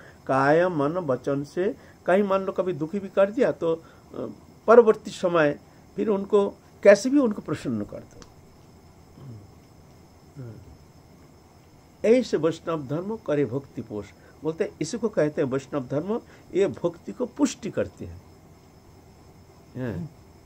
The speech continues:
हैं, भक्ति को पुष्टि करते हैं। लेकिन इस विषय में हम तो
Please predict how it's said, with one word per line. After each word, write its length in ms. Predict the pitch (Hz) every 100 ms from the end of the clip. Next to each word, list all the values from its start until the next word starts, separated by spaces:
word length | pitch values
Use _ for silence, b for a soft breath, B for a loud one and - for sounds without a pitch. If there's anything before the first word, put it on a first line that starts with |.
| - - -
हैं, 260 | - -
भक्ति 280 | - - -
को 80 | -
पुष्टि 300 | - - -
करते 100 | -
हैं। 240 | - - B B B -
लेकिन 240 | 175 233
इस 140 | 226 175
विषय 320 | 202 196 190
में 80 | 190
हम 220 | 151 165
तो 320 | - 165 160